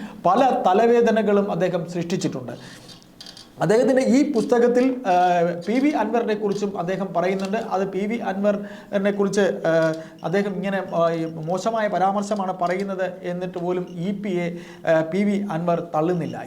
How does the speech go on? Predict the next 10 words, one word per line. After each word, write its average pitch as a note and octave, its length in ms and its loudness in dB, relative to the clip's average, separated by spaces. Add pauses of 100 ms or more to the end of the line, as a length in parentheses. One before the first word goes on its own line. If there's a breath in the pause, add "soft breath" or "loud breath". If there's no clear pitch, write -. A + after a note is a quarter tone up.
എൽ G3+ 100 0
ഡി B3+ 120 2
എഫ് - 160 -4
കൺവീനർ A3 440 0
ടി G3+ 160 -2
പി A#3+ 140 -2
രാമകൃഷ്ണൻ G#3+ 500 -2
പ്രതികരിച്ചു. G3+ 480 0 (500 loud breath)
ഏഹ്, F3+ 320 4 (460)
ഏഹ്, E3+ 260 2